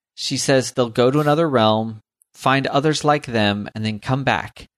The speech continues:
and cleanse the world again. I'm like, "Well, okay, it's gonna take you that long to find others like you.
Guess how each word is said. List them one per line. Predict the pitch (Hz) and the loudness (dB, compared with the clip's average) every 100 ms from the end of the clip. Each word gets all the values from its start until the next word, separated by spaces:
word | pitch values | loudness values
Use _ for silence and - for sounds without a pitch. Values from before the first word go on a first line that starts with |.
| _ | _
and | 117 110 107 | -4 -4 -6
cleanse | - 135 139 135 | -4 0 0 0
the | - | -2
world | 117 117 110 | 2 2 0
again. | 110 98 90 104 - _ _ _ 131 | -2 -4 -4 -10 -18 _ _ _ -4
I'm | 127 | 0
like, | 123 123 120 117 - _ 147 | 2 2 0 -2 -10 _ -12
"Well, | 151 170 175 170 165 - | -2 2 4 4 0 -4
okay, | 175 - 139 123 120 | -8 -2 2 2 0
it's | 120 143 127 143 | -4 -8 -12 -12
gonna | - 156 156 | -8 -8 -4
take | 147 143 | -4 -2
you | 143 120 | -4 -2
that | 107 110 120 | 2 2 2
long | 117 120 123 | 2 0 -2
to | 120 | -8
find | - - 110 113 117 117 113 117 _ _ | -8 -2 0 0 -2 -6 -12 -16 _ _
others | 110 113 107 - | 0 0 0 -2
like | 95 98 - | -2 -2 -2
you. | 95 101 117 | -2 -2 -2